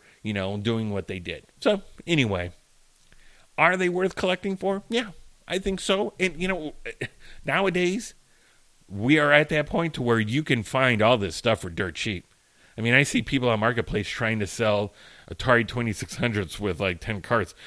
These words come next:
and they think they're gonna get, like, a hundred fifty bucks for it. I'm like, <laughs> "You're out of your mind, Jack."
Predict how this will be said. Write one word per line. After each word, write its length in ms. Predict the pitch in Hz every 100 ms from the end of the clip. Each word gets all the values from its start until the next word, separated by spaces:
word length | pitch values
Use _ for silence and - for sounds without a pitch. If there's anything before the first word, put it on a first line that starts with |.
| -
and 80 | 104
they 100 | 107
think 200 | 113 117
they're 80 | 104
gonna 180 | 107 101
get, 160 | 104
like, 140 | 101 87
a 80 | 80
hundred 400 | 113 104 98 -
fifty 260 | 117 87
bucks 300 | 90 113 -
for 180 | - 82
it. 60 | 98
I'm 100 | 101
like, 160 | 95 - -
<laughs> 180 | - -
"You're 240 | 104 131 117
out 140 | 110
of 60 | 92
your 120 | 87
mind, 440 | 95 101 101 87
Jack." 360 | 80 78 78